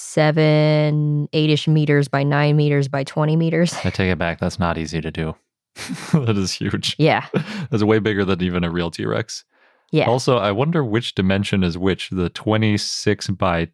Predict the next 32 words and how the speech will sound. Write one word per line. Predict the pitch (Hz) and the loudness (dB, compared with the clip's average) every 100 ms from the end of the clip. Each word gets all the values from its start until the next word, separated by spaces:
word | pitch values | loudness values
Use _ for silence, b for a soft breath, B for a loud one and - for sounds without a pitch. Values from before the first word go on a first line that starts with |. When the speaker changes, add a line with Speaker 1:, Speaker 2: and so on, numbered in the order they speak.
| _ - | _ -8
Speaker 2:
twenty-nine. | - 101 95 90 82 90 92 92 82 80 _ b b b - | 0 2 2 2 0 0 0 0 -2 -6 _ b b b -2
Like, | 90 82 - - - | -2 -2 -8 -16 -8
Speaker 1:
Okay. | - 139 | -4 -2
Speaker 2:
is | 120 | 0
it | 95 | 0
as | 85 | -2
wide | 82 87 92 101 110 | -2 0 2 2 0
as | 110 101 | 0 0
it | 95 | 0
is | 98 90 | -2 -4
tall? | - 98 113 143 - _ _ _ _ _ 104 | -4 0 0 -2 -6 _ _ _ _ _ -10
That's | 87 | -6
a | |
Speaker 1:
It's | 80 90 | 0 0
Speaker 2:
chunky | 101 101 - 95 | 2 0 0 0
dino. | 98 98 95 82 85 | 0 0 0 -2 -4
Speaker 1:
It's | 180 | -6
pretty | - 226 214 | -2 0 0
close, | - 151 85 160 | 0 0 0 0
yeah, | 139 | 0
'cause | 143 175 160 | 0 -2 -2
it's | - | -4
kind | - 190 190 | -2 2 2
of | |
in | 175 | 2
this | 143 - _ | 0 -2 _
crouching | - - 135 147 - 175 175 | -8 -2 0 0 0 2 2
position. | 185 170 165 - 190 190 180 - | 2 0 0 2 2 2 0 -4
Speaker 2:
Oh, | 92 87 | -2 2
I | 87 | 0
see. | 82 - 90 78 - | -2 0 0 0 0
Speaker 1:
Yeah. | 139 - | 0 0